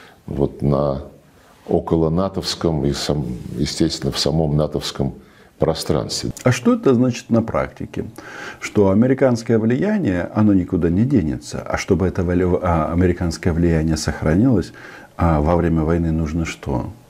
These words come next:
Speaker 2: Оружие. Оружие и деньги. Поэтому мы тут должны зафиксировать, что, а, да, а, м, Сергей Лавров, он всё-таки, он всё-таки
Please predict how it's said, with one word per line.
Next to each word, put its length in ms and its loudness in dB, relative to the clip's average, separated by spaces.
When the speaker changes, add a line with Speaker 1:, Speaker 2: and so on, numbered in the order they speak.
Speaker 2:
Оружие. 680 2
Оружие 640 2
и 20 2
деньги. 560 -4
Поэтому 720 2
мы 240 4
тут 200 0
должны 340 2
зафиксировать, 840 -2
что, 420 0
а, 280 2
да, 320 0
а, 280 2
м, 420 2
Сергей 640 2
Лавров, 460 2
он 100 2
всё-таки, 640 0
он 140 4
всё-таки 680 2